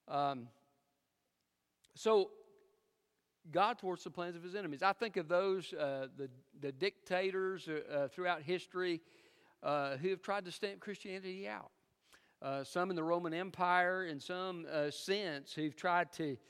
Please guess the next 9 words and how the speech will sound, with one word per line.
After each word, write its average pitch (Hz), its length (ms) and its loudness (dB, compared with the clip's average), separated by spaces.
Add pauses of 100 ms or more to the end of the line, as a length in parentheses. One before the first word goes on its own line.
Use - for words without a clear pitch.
(280)
to 151 80 -2
kill 208 360 2
Christians, 196 840 0
who've 151 280 -6
burned 185 320 4
scriptures, 185 840 -2
and 143 240 -4 (420)
who've, 170 380 4
uh, 143 260 4